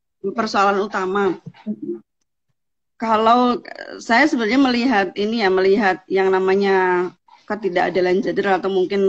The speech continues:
Speaker 1: persoalan ketidakadilan gender itu, eh, nggak ada yang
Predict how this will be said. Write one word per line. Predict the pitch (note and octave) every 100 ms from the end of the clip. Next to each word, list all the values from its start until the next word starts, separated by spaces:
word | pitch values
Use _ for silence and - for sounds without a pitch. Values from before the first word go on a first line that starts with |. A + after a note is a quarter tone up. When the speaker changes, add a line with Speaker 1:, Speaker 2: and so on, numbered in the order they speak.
| F#3
Speaker 1:
persoalan | F#3+ - - F3 G3 G3
ketidakadilan | F#3 F#3 E3+ E3+ F3+ F3 F3
gender | F3+ F3+ F3 E3+
itu, | E3+ A#3+ C4 B3+ - _ - _ _ _ _ -
eh, | F#3+ F#3+ F3+ F3+ F#3 G3 _ _ _ _ _ _ _ _ -
nggak | F3 F3 F3+
ada | E3+ F#3+ F3+
yang | F3